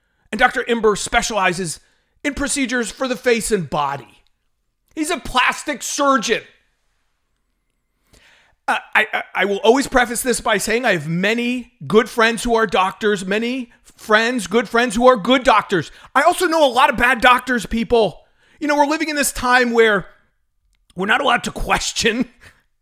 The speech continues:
certain things when it comes to health and wellness. Yeah, yeah, we should. They're people. They're people. Okay, and, and this guy, I, I, I'm, he's an idiot.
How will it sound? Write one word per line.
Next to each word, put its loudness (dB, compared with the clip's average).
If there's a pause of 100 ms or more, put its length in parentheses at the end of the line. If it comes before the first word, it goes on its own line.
(360)
certain 0
things 0
when -4
it -10
comes -6
to -4
health -4
and -6
wellness. -2 (140)
Yeah, 4 (320)
yeah, 2
we 0
should. -2
They're 6
people. -4 (680)
They're 0
people. 0 (1040)
Okay, 0 (180)
and, -2
and 0
this 0
guy, 2 (1700)
I, -12 (240)
I, -4 (540)
I'm, -8
he's -6
an -2
idiot. -4